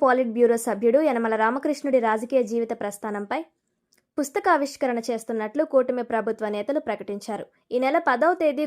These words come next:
గురువారం సాయంత్రం సాయి వేదిక ఫంక్షన్ హాల్ వద్ద ఏర్పాటు చేసిన ఈ కార్యక్రమాన్ని విజయవంతం చేయాలంటూ పార్టీ నాయకులకు, కార్యకర్తలకు పిలుపునిచ్చారు. తెలుగుదేశం పార్టీ పోలిట్ బ్యూరో సభ్యుడు యనమల రామకృష్ణుడు రాజకీయ అరంగేట్రం చేసి నలభై రెండు వసంతాలు పూర్తి చేసుకున్న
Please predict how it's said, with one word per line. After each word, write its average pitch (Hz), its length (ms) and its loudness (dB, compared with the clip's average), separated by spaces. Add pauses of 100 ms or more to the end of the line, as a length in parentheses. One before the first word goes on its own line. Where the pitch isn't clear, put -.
గురువారం 240 360 4 (100)
సాయంత్రం 226 360 -6 (120)
సాయి 262 260 2
వేదిక 254 340 0
ఫంక్షన్ 226 380 -8
హాల్ 208 200 -4
వద్ద 202 140 -4 (140)
ఏర్పాటు 196 320 -6
చేసిన 214 220 -8
ఈ 196 180 -10
కార్యక్రమాన్ని 196 600 -6 (340)
విజయవంతం 277 600 0 (100)
చేయాలంటూ 220 460 -2 (160)
పార్టీ 220 340 0
నాయకులకు, 208 480 -4 (140)
కార్యకర్తలకు 220 680 -2
పిలుపునిచ్చారు. 208 720 -4 (340)
తెలుగుదేశం 359 640 8
పార్టీ 320 240 6 (100)
పోలిట్ 269 340 4
బ్యూరో 262 300 6
సభ్యుడు 226 380 2
యనమల 233 300 0
రామకృష్ణుడు 240 680 0
రాజకీయ 285 400 0 (120)
అరంగేట్రం 240 560 -2
చేసి 226 260 -6 (380)
నలభై 277 340 4
రెండు 349 240 2
వసంతాలు 277 500 -2
పూర్తి 226 300 -4
చేసుకున్న 220 320 -6